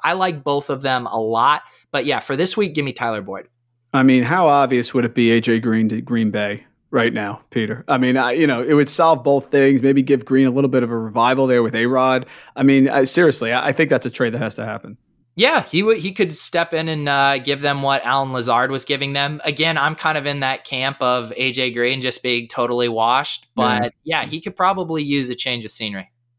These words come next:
Speaker 2: And last one here. We know Cooper does well, especially at home and when he's a favorite.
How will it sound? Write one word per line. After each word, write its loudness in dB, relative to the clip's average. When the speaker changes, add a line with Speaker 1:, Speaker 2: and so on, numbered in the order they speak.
Speaker 2:
And 4
last 4
one 4
here. 4
We 4
know 4
Cooper 0
does 4
well, 6
especially 2
at 2
home 4
and 2
when 2
he's 0
a -2
favorite. 2